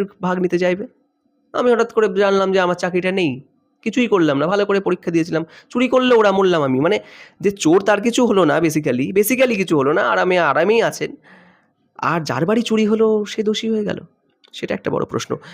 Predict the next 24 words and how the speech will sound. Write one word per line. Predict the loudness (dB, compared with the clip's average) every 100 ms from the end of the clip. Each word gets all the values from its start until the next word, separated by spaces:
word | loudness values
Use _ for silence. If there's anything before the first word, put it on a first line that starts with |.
| -20 -20 -20 -20 -20 -6
আরও | 2 2
এখানে | 2 2
প্রশ্ন | 0 0 0
আসবে | 0 0 -2 0
যেখানে | 0 0 0
এই, | 0 -4 -6
এই | -8 -8 -6
ইন্টারভিউ | -4 0 0 2 0
বা | 2 -2 -2
অ্যাপটিটিউড | -6 -2 -2 0
টেস্টে | -4 -4 -8
কী | -6 -2
হয়েছিল। | -2 -2 -4
আর | -6 -2
ট্রেনিংয়ের | 0 2 2 0
একটা | -2
ব্যাপার, | -2 0 0 -2
এটা | -4 -2
আমার | -2 -2
মাথায়, | -4 -2 -2
আহ, | -2 -6 _ -10 -4
যেটা | -2 -2
ঘুরছে | 0 -2 -2 -2 2
যে | 2